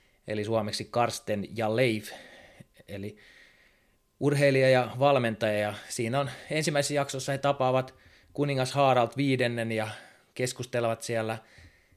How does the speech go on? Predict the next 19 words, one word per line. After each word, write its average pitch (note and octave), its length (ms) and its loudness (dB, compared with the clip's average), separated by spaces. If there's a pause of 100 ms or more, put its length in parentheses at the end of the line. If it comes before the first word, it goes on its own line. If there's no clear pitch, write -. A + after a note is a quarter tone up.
siellä A2+ 360 0
sitten A2+ 300 -6
hyvinkin C3 480 0
lepposasti, A2+ 640 -2
ja G#2 120 -4 (800)
itseäni C3 420 -2
siinä, C3+ 320 -4
siinä E3+ 260 -2
pisti C#3 300 -6
se E3 180 -2
silmään, B2 420 -2
että, - 280 -10 (1200)
ö, A#2 300 0
aika C3 220 -4
jännältä C#3+ 440 0
tuntui, A2+ 380 -4
että A2+ 280 -8
nuori B2+ 280 0
urheilija A#2+ 540 0